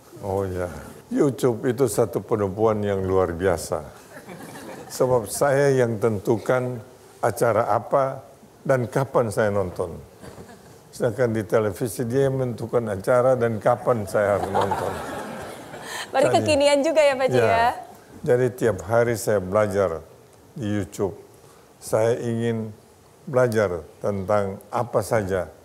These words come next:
Speaker 1: saya bisa dapat di YouTube.
Speaker 2: Hmm.
Speaker 1: Sehingga di rumah saya, di ruangan makan saya, tempat, tempat makan saya, itu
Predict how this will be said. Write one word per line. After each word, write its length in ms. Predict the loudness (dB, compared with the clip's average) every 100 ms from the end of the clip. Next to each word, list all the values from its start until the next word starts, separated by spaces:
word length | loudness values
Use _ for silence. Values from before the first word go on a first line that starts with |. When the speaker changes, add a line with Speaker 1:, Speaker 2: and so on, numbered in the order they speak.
| -20 -20 -14
Speaker 1:
saya 160 | -6 -4
bisa 240 | -4 -4
dapat 400 | 0 -2 -2 -10 -12 -20 -20 -20 -20 -10
di 160 | -6
YouTube. 480 | -4 -4 -4 -6 -6 -8 -10
Speaker 2:
Hmm. 480 | -6 -6 -6 -10 -14 -20 -20 -20
Speaker 1:
Sehingga 800 | -10 -6 0 2 2 0 -6 -14 -20 -20 -20 -20 -20 -20 -20 -20 -20 -20 -20 -6
di 160 | 0
rumah 320 | 2 4 2 2
saya, 560 | 2 4 2 2 -4 -14 -20 -20 -20 -20 -20 -20 -20 -20 -20 -20 -20 -20 -6
di 160 | 2
ruangan 640 | 4 4 4 2 -2 -4 -10 -16 -20 _ -20 -20 -20 -20 -20 -20 -6
makan 340 | -2 -2 -2 -2
saya, 320 | 2 4 4 0 -10 -20 -10
tempat, 400 | -8 -6 -10 -12 -20 -20 -20 -20 -8
tempat 280 | -6 -2 -2
makan 380 | 0 -2 0 -4
saya, 320 | 0 0 0 -4 -14 -20 -12 -8
itu 160 | 0